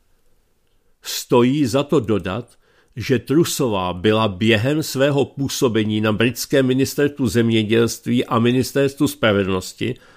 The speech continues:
zapletena do skandálů spojených s nekompetentností a její působení na ministerstvu školství bylo poznamenáno legendárními zákazy vstupu na univerzity bílým spisovatelům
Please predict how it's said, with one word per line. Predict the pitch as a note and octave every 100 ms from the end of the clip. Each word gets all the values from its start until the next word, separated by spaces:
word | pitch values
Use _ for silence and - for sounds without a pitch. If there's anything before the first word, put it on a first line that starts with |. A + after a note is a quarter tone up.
| _ _ -
zapletena | F#2+ G#2 - C#3+ C#3+ D#3+ D#3 D#3+
do | D3+
skandálů | - - A2+ A2 A2 G#2+ G#2+ A#2+
spojených | B2+ - B2 A#2+ B2 B2+ -
s | -
nekompetentností | G2+ - B2 A2+ B2+ - C3+ B2 C3+ C3+ - - C3+ C#3 D#3 - - -
a | A2+
její | C3+ C#3+
působení | - D#3 D3 - C#3+ A#2+ A#2 A#2+
na | A2+
ministerstvu | A#2+ C3+ C3 C#3 C3+ - C#3
školství | - - D3+ D3 - G#2+
bylo | G2 A2+ G#2
poznamenáno | A#2+ A2 G#2 A#2+ B2+ B2+ B2 B2 B2 A#2
legendárními | A2+ A2 A2 B2 A#2 A2+ A2+ A2+ A2 F#2
zákazy | G2+ G#2 - G#2+ G2
vstupu | A#2 - A#2 - A2+
na | G2 -
univerzity | G#2 A2 A2+ A2+ G#2+ G2+ B2 - - -
bílým | A#2 G#2+ C3 D#3 E3 C#3
spisovatelům | A2+ - A#2 - A#2 A2 - G#2+ G#2+ A#2